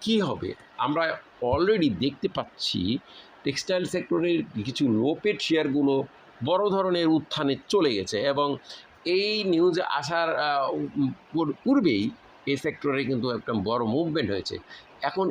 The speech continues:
এই সেক্টরের যে লো পেড টেক্সটাইলগুলো আছে সেগুলো কিন্তু, আহ, আমরা দেখছি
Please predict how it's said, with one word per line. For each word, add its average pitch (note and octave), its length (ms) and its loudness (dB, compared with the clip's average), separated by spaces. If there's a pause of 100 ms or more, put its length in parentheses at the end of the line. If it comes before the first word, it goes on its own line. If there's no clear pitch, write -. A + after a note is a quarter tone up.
(100)
এই G3+ 260 4
সেক্টরের E3+ 680 -2 (200)
যে B2 300 0
লো C3 200 2 (100)
পেড A3+ 240 0 (140)
টেক্সটাইলগুলো D#3 680 0
আছে G2+ 540 -2 (460)
সেগুলো G3+ 460 0
কিন্তু, D#3+ 480 2 (400)
আহ, B2 280 0
আমরা B2 340 0
দেখছি C#3 580 0